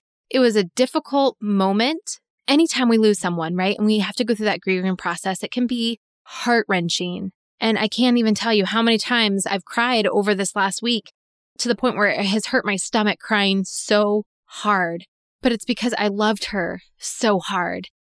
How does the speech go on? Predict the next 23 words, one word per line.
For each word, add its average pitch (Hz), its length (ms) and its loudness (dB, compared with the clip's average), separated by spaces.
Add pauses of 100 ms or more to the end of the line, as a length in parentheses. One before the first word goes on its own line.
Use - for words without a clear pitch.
(420)
But 247 140 4 (280)
being 302 520 4
able 220 260 2
to - 140 -8
talk - 400 -6
with 220 120 -4
other 202 160 0
people 220 480 -2 (160)
who've 226 140 2
had 202 240 -4
similar 240 420 2
experiences 233 640 0
with 220 120 0
her 214 180 2
that 180 180 -2
I 185 220 -2
had, 247 440 -2 (340)
and 208 100 2
being 233 200 4
able 208 200 0
to 190 80 -4
see 226 420 -2
the 214 200 -2